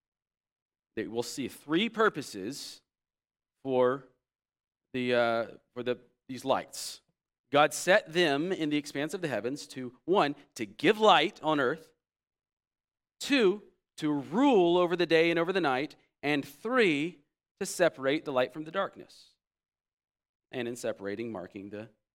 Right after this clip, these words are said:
the days and the seasons. So they are to give, to rule, and to separate. That's what the sun and the moon and the stars are for. They're not to be worshipped. They're for you. It's a gift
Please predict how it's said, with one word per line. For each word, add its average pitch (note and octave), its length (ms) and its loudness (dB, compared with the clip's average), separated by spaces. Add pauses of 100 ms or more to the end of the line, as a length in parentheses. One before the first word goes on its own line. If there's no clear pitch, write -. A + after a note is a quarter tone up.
(120)
the - 60 -12
days F#2 240 -10
and G#2+ 80 -16
the A#2 60 -18
seasons. C3 300 -20 (1300)
So B2 100 -8
they C3 140 0
are B2+ 100 2
to B2 100 -12
give, A#3 400 2
to D#3 120 -8
rule, G3 320 0
and E3+ 80 -2
to D#3 60 -4
separate. A#2 640 -4 (340)
That's D#3 320 4
what F#3 120 -10
the F#3+ 80 -6
sun F3+ 440 -4
and B2+ 100 -10
the B2+ 40 -8
moon E3 220 -4
and D3 80 -8
the C3+ 40 -14
stars D3+ 300 -6
are C#3 60 -10
for. D3 300 -12 (240)
They're E3 80 -20
not C#3+ 300 -10
to D#3 60 -16
be C#3+ 100 -12
worshipped. - 400 -18 (840)
They're A#2+ 100 -6
for B2 140 -14
you. G#2+ 160 -12
It's - 960 -20
a G2 60 -12
gift - 420 -6